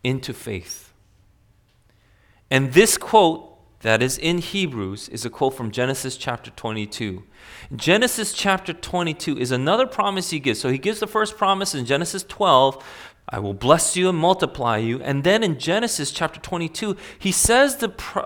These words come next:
promise again, but this time he says, "Surely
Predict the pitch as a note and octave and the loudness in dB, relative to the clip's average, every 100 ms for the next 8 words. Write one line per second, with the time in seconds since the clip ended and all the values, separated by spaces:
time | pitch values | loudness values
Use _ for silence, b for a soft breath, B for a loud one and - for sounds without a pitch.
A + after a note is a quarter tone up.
0 | C3 - A3+ A#3+ G#3+ - C#3+ A2+ E3 F#3+ | -6 0 2 2 0 -2 -4 0 2 4
1 | C#3+ D3 G3+ A#3 G#3+ G3 - F#3+ F3+ - | 2 -2 -4 -2 -2 -2 2 2 2 -2
2 | B B B - - - C#4+ D4+ C4 E3 | B B B -2 2 4 4 6 6 4
3 | A#2+ B2+ E3 | 0 -2 -2